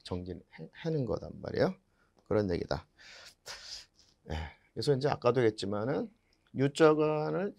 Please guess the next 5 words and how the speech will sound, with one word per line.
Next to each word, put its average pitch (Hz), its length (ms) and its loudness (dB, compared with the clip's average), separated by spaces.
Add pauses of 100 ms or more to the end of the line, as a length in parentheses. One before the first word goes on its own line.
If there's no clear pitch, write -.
(340)
요게 127 320 0 (540)
뭐예요? 101 400 4 (160)
변형시킨 113 560 6
거죠. 107 540 0 (500)
그래서 135 400 -4